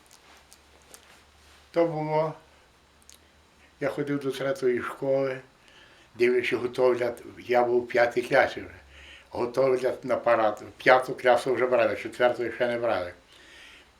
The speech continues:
Дивлячись, студенти в кутику цілуються, такі красиві дівчата, блядь, мені ще губа закрутила.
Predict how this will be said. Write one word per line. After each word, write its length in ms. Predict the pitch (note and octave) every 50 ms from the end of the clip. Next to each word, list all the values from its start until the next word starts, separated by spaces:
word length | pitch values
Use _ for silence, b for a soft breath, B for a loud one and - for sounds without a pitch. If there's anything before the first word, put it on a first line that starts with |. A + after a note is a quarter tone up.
| _ _ -
Дивлячись, 440 | A#2 A#2+ A#2+ A2+ - - A2+ -
студенти 800 | - - - B2+ A#2+ G#2+ A2 G#2+ G#2 G2+ G2 F#2+ - - F#2 - - _ - B B B B B B B B B B _ -
в 20 |
кутику 540 | - - D3 C#3 B2 - B2+ A#2 - B2 B2
цілуються, 880 | A#2+ - - C#3 C3+ B2 A#2 A#2+ A#2 G#2+ G2 F#2 - - - - - A2 -
такі 220 | - - - C#3+ C3
красиві 680 | - - B2+ B2+ B2 - - - B2 B2+ A2 G#2+ A2
дівчата, 720 | G#2+ A2 A2+ A2+ A2+ - - - A#2+ A#2+ - - - G#2+ G#2+ - B B B B B B B B B B -
блядь, 480 | G#2 G#2+ G#2+ G#2 - - - - - - B B B B B B B -
мені 160 | A#2+ C3 A#2+
ще 120 | - - A2+
губа 400 | A#2 B2 B2+ B2+ C3 B2+ A#2+ G#2
закрутила. 720 | A2 A2 - - A2 G#2 - - A2 G#2 G2 F#2+ F#2+ -